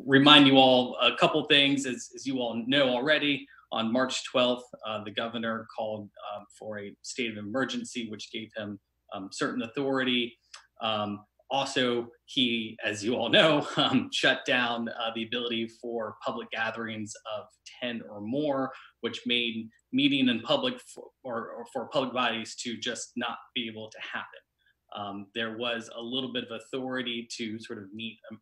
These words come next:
emergency things, but from a general business practice, that, that wasn't possible. The one fortunate part of, of this was that this all happened between the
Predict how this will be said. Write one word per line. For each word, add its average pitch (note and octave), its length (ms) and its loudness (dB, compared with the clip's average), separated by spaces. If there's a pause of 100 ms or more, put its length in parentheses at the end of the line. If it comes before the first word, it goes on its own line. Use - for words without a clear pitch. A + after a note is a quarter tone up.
(100)
emergency A2+ 800 -8
things, A2 460 -12
but A2 120 -12 (280)
from G#2+ 180 -12
a G2+ 180 -16
general A2+ 440 -10
business G2+ 300 -14
practice, G2+ 480 -14
that, G#2+ 100 -10 (200)
that G#2+ 120 -12 (100)
wasn't - 220 -18 (120)
possible. - 360 -18 (560)
The C3+ 80 0
one D#3 340 -2 (100)
fortunate G3 580 -4 (140)
part C#3+ 280 -4 (120)
of, A2+ 320 -6 (640)
of A2 280 -6
this A2+ 400 -8 (100)
was A#2+ 500 -6 (140)
that A#2+ 260 -4 (140)
this C#3+ 340 -8 (100)
all D3+ 240 -2
happened C#3+ 640 -2
between B2 440 -4
the A2+ 220 -8